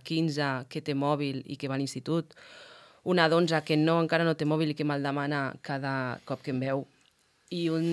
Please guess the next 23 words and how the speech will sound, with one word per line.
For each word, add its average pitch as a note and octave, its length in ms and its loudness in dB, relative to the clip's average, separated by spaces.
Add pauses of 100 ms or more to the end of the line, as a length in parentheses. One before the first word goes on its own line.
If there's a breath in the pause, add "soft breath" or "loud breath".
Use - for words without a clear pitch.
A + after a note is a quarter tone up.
nen D#3+ 220 2
de D3+ 120 4
tres E3+ 300 -2
que C3+ 540 -4
està C3+ 400 -6
enganxat C3 480 -6
a C3 80 -4
la C3+ 140 -6
tele, C#3 340 -2 (480)
jo E3+ 180 -2
com C4+ 140 4
a E3 60 4
mare C3+ 280 0
respondria C#3+ 640 -2
no. B2+ 240 -4 (480)
O - 120 -14
sigui, C3+ 360 -12
no, B2 160 -10
no D#3 180 -4
poden D3 300 0
tenir C#3 460 -2
una D#3+ 200 0
pantalla B2+ 540 -4